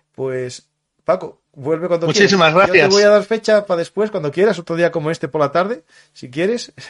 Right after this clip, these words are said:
Speaker 1: <laughs>
Speaker 2: Encantado.
Speaker 1: Nos ponemos. Pues muchas gracias a Paco, me despido de todos vosotros,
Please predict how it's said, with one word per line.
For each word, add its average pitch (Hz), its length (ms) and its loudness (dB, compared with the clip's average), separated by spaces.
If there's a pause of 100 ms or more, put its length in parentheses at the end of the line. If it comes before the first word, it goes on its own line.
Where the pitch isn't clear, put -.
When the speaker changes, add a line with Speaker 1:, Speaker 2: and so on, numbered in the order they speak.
(100)
Speaker 1:
<laughs> - 280 -8
Speaker 2:
Encantado. 156 640 2
Speaker 1:
Nos 139 280 -6
ponemos. 139 480 -6 (760)
Pues 139 160 -4
muchas 170 220 -4
gracias 175 280 -2
a 156 640 -4
Paco, 220 340 2 (260)
me 143 160 -6
despido 170 420 -6
de 165 100 -4
todos 156 240 -4
vosotros, 196 540 -6